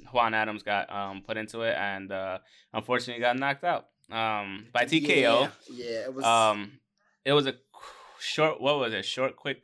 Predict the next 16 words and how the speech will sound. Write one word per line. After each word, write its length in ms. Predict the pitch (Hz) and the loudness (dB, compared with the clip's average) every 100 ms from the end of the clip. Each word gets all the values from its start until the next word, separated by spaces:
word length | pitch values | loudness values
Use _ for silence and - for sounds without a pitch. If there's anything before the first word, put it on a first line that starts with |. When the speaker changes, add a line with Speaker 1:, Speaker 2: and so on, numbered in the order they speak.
| - | -4
Speaker 1:
like, 200 | 107 92 117 | -2 0 -2
uppercut 440 | 123 156 - - | -2 -4 -6 -4
that 140 | 147 - | -4 -2
caught 240 | 160 175 | 0 0
him 180 | 202 147 | -2 0
right 180 | 131 - | 0 0
on 200 | 135 127 | -4 -8
the 60 | |
chin, 220 | 123 139 - 117 | -8 -8 -6 -4
and, 180 | 110 104 | -4 -2
like, 300 | 98 - - - _ - | -2 -4 -12 -20 _ -8
Speaker 2:
It 80 | 294 | -4
was, 300 | 359 294 240 | -2 -2 -2
it 140 | 254 | -4
was 120 | 294 269 | -2 0
a, 200 | 180 | 0